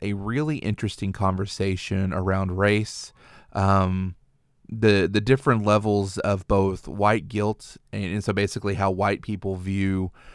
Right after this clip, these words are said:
um, the other races, and then also how people of color view white people. And there's, there's on both sides of that, there's five different levels. Uh, this is something that Cinto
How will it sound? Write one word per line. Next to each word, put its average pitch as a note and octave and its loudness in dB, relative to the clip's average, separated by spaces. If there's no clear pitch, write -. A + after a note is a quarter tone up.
um, F#2 2
the G#2+ 2
other G2 6
races, B2 2
and A#2+ 2
then C3 2
also D3 0
how C3 2
people C#3 -2
of A#2 -2
color A#2+ 0
view G#2 -4
white C3 2
people. G2 -6
And F#2+ -4
there's, G2 -6
there's G2 -2
on A2+ 2
both D3 8
sides C#3+ 6
of B2+ 0
that, C#3 0
there's C3+ -4
five G#2+ 0
different G#2+ -2
levels. F#2+ -4
Uh, F#2 -2
this G2+ -4
is G#2+ -4
something G2+ 0
that F2+ 0
Cinto F#2+ -4